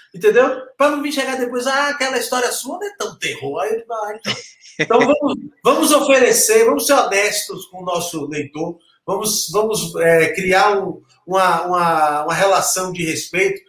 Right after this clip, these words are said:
Speaker 1: e fidelidade, né? De certa forma, eu, eu fico muito feliz quando alguém vem, esse quadrinho, se eu não me engano, ele é de dois mil e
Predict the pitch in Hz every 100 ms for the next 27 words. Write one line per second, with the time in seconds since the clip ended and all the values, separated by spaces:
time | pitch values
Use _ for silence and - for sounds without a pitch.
0 | - - 165 185 170 185 147 156 185 190
1 | 143 135 180 196 - _ - 160 156 -
2 | 165 180 175 - _ - 156 156 156 151
3 | 185 170 214 214 190 170 190 - 170 165
4 | 151 165 170 139 165 175 175 _ _ _
5 | 151 160 147 - - 156 151 180 190 156
6 | - 165 160 143 175 190 190 190 - 185
7 | 156 - _ - 226 214 - 254 254